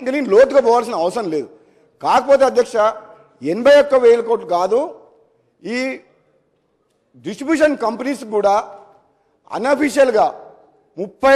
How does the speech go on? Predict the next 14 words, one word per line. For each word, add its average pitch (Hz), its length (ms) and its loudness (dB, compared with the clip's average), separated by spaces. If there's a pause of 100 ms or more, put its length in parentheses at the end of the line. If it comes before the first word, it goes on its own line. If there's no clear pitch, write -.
(100)
ఐదు 247 180 -2
వేల 233 160 4
కోట్ల 208 300 -6
రూపాయలు 208 480 0 (280)
ఈ 175 60 -12 (100)
ప్రభుత్వం 175 380 -6 (120)
బాకీ 120 240 -12
ఉంది. 98 160 -20 (420)
ఇరవై 262 360 4
నాలుగు 262 360 2
గంటల 226 220 -2 (120)
కరెంటు 208 320 -2 (340)
ఇవ్వాలని 247 480 2 (640)
రైతులకు 185 420 -4